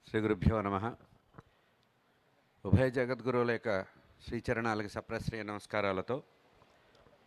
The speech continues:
సభకు నమస్కారం.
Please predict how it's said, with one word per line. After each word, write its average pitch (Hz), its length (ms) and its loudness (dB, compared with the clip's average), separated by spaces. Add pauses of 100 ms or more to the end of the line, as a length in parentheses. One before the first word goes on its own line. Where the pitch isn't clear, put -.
(1700)
సభకు 110 300 4
నమస్కారం. 92 500 -2